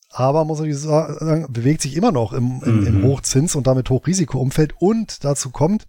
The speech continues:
Speaker 1: ähm, und das ist dann wieder ein bisschen kritischer, äh, weil es eben bei Schneeballsystemen, äh, ich glaub, Lars hat's eben auch angesprochen, häufig der Fall ist, eben ein mehrstufiges Affiliate-Programm, äh, mit wirklich teilweise horrenden Provisionen, sodass du real,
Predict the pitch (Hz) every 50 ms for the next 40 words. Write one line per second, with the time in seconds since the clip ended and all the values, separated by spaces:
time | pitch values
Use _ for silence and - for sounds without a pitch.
0 | - - 139 156 - 143 131 123 143 156 170 156 175 160 156 156 160 156 151 143
1 | 139 143 131 117 110 110 127 165 185 - - 160 135 123 - - 214 - 170 127
2 | - 135 123 131 170 202 - - - - - - - - _ _ _ - 127 123
3 | 117 131 139 - 147 139 135 131 131 135 135 - - - - 135 143 143 147 131
4 | 135 131 - - 147 151 151 147 151 - 135 131 135 - - 123 - 120 120 131
5 | 151 147 - 147 135 - 139 131 131 135 127 143 139 123 - 151 143 131 - -
6 | _ _ _ _ _ _ _ - 139 143 151 143 - 143 - - 143 139 147 147
7 | - - - 277 285 349 330 143 135 156 - - 135 131 131 127 123 127 135 156
8 | 170 160 - - 160 151 - 156 139 143 - - 139 - - - 175 175 135 -
9 | - - - 117 95 98 113 123 143 160 170 - 147 143 - 135 120 120 123 131
10 | - - - - - 135 - 143 - - - - - 131 135 135 147 127 139 120
11 | 113 117 113 123 - 170 - 147 - - 139 131 127 113 120 151 208 196 131 110
12 | 101 117 - - 131 101 120 135 131 - 110 120 131 147 151